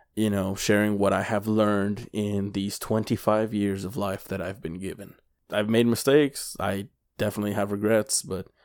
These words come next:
I'm not going to put out something that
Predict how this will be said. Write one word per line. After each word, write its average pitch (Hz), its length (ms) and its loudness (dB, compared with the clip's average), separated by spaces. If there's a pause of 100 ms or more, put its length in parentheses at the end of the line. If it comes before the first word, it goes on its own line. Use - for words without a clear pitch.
(600)
I'm 104 220 2
not 113 260 2 (120)
going 104 320 2
to 98 300 -4
put 104 240 6
out 104 220 0
something 104 420 0
that 101 300 -4